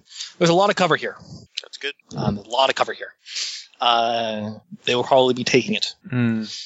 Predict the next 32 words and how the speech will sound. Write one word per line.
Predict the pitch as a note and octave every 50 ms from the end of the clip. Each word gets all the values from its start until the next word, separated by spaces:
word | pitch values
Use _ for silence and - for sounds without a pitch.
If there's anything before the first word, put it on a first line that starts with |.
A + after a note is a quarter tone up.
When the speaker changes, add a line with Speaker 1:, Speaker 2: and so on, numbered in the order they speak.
| - - _ -
Speaker 1:
Uh, | A#2 A#2 A2+ A2 A2 A2 G#2+ G#2 G#2 A2 -
you | - C#3+
can | - E3+ F#3+
easily | C4+ D4+ D#4 B3+
tell | G3 F#3 G3+ D#3+
Kaufman | - - - G3+ A3+ - - D#3+ D3
is | C3 -
standing | - - - D#3+ E3 E3 D#3 C#3+
on, | C3 B2+ C3 B2 C3 B2+ B2+
standing | - - - D#3+ D#3 D3 C3+
on, | B2+ - - C#3+ B2 A#2 A#2+ - -
on, | C3+ C3+ - C#3+ C#3 C#3
on | - B2 A#2
top | - C#3+ - - -
of | C3+
the | B2+ A#2
largest | A2+ A#2 C3+ D3 C3+ - -
piece | C3 A#2 -
of | A#2+
machinery. | A2 A2 - - A2+ A2 A2+ B2 B2+ A#2+ _ _ -
Uh, | A#2+ A2+ A2+ A2 A2 A2 G#2+ G#2+ A2 G#2 - -
he, | - A#2+ A2+ A2 A2+ _ _
he, | - C3+ B2 A#2 A#2
uh, | A2+ A2 G#2+ G#2+ G#2+ G#2+ A2 A2 A2 G#2+ G#2+
he, | G#2 - B2 A#2+ A2+ _ _ - - -
he, | - - C3 B2+ C3 A#2
he, | G#2+ - C#3+ C3 C3
he | - - - C#3+ C3
laughs | B2 B2 B2 B2 A#2 A#2 A#2 - - - - - - - - -
and | B2+ A#2 A2+ A2+ A2+ -
takes | - - B2 - - -
this | - A#2+ - - -